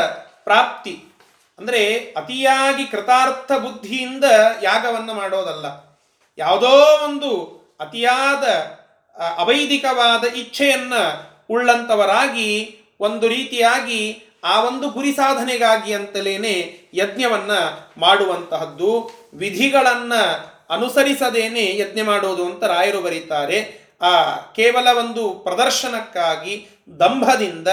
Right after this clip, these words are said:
ಅ-, ಅವಿಧಿಪೂರ್ವಕಂ, ವಿಧಾನವಿಲ್ಲದೆ, ವಿಧಾನಪೂರ್ವಕವಾಗಿ ಅಲ್ಲದೆ, ಯಜ್ಞೈಹಿ ತೇ ಯಜಂತೆ, ಯಜ್ಞಗಳನ್ನ ಯಾರು ಮಾಡುತ್ತಾರೋ ಅವರು ಅಸುರರು. ಅಂದ್ರೆ ಜ್ಯೋತಿಷ್ಠೋಮ ಇತ್ಯಾದಿಗಳನ್ನ ಮಾಡುತ್ತಾರೆ,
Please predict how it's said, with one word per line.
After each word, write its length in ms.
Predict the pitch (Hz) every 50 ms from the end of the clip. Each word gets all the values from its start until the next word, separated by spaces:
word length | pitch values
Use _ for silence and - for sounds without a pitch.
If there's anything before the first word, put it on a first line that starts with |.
| 202 208 208 - - - - _ _ -
ಅ-, 520 | 170 196 254 277 285 285 - 214 226 269
ಅವಿಧಿಪೂರ್ವಕಂ, 960 | 294 277 285 285 233 240 277 247 247 254 233 220 202 - - 165 147 139 - -
ವಿಧಾನವಿಲ್ಲದೆ, 1300 | 147 160 160 151 - 208 233 247 247 247 240 - - - 208 214 226 226 220 196 180 - - - - _
ವಿಧಾನಪೂರ್ವಕವಾಗಿ 1160 | 151 160 151 175 214 226 226 233 233 233 226 226 226 220 220 220 208 202 196 196 190 185 202
ಅಲ್ಲದೆ, 680 | 190 180 185 202 214 220 254 240 196 175 160 - - - - - _ _ -
ಯಜ್ಞೈಹಿ 760 | 156 170 185 185 185 196 233 247 247 247 240 220 240 247 226
ತೇ 300 | - 220 214 214 202 185
ಯಜಂತೆ, 420 | 170 170 170 160 165 - - 151
ಯಜ್ಞಗಳನ್ನ 640 | 160 180 185 185 240 240 226 226 220 208 208 208 214
ಯಾರು 320 | 196 185 180 180 180 180
ಮಾಡುತ್ತಾರೋ 880 | 170 170 180 - - - 226 220 220 220 190 156 135 - - - - _ -
ಅವರು 280 | 180 214 247 240 240
ಅಸುರರು. 720 | 175 175 - - 220 196 170 151 143 135 127 - - - _ _ -
ಅಂದ್ರೆ 520 | 175 214 240 220 196 180 175 170 - - - - -
ಜ್ಯೋತಿಷ್ಠೋಮ 640 | 139 185 196 - 277 - - - 254 247 254 254 254
ಇತ್ಯಾದಿಗಳನ್ನ 840 | 247 233 - - 247 240 233 233 240 233 226 226 226 220 226 226 226 226 226 226 226 226 -
ಮಾಡುತ್ತಾರೆ, 760 | 175 175 214 240 262 - - 233 202 160 175 180 - - -